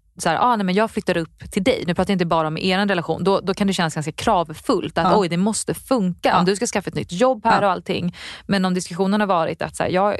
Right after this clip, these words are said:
Speaker 1: jag är, det fälls naturligt att jag ska flytta upp dit.
Speaker 2: Mm.
Speaker 1: Jag är i princip på väg och
Speaker 2: Ja.
Speaker 1: det känns för ännu mer motiverande om du och jag skulle ha en relation.
Speaker 2: Gud,
Speaker 1: Det
Speaker 2: ja.
Speaker 1: kanske skulle gå lite snabbare.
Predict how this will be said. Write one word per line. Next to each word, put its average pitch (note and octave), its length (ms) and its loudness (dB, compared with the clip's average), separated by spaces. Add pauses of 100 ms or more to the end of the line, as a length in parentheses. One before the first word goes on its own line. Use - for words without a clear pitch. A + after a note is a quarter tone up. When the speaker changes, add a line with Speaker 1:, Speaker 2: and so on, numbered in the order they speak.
Speaker 1:
jag F#3 140 0
är, F#3 160 -4 (520)
det F#3+ 140 -2
fälls G3+ 240 -2
naturligt F#3+ 420 0
att F3+ 100 -2
jag F3 100 -2
ska - 100 -8
flytta - 240 -2
upp - 260 -2
dit. - 100 2
Speaker 2:
Mm. A3+ 140 8
Speaker 1:
Jag F3+ 100 4
är A3+ 140 2
i A3 40 -2
princip G3+ 340 -2
på E3 100 0
väg E3+ 520 2
och E3 160 4
Speaker 2:
Ja. F#3 120 4
Speaker 1:
det E3+ 140 2
känns F3 180 -2
för - 60 0
ännu F#3 220 0
mer C4 120 2
motiverande D#3 600 0
om D#3 120 -2
du D3+ 60 0
och D#3 100 0
jag B3+ 200 2
skulle G3 180 -2
ha D#3 140 2
en D#3 60 0
relation. D#3 340 0
Speaker 2:
Gud, B3 100 4
Speaker 1:
Det D#4 60 4
Speaker 2:
ja. - 20 2
Speaker 1:
kanske E3 180 -2
skulle D#3+ 180 -2
gå D#3 60 -2
lite D3+ 180 -2
snabbare. E3+ 640 0